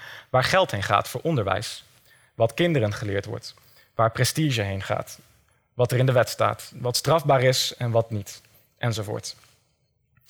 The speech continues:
En Deleuze's alternatief is dus die machinefilosofie.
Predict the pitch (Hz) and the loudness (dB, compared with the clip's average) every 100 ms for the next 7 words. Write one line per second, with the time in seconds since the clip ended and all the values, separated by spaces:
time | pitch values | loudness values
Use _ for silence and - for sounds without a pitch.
0 | - - - - 131 143 208 214 175 175 | -14 -16 -14 -4 0 4 4 2 2 2
1 | 165 151 - 226 - 160 143 123 147 - | 2 0 0 -2 0 -2 0 2 2 0
2 | - _ _ _ _ _ _ 135 131 131 | -2 _ _ _ _ _ _ -2 2 2
3 | 180 147 - 113 - - 104 | 2 0 -2 -6 -6 -8 -12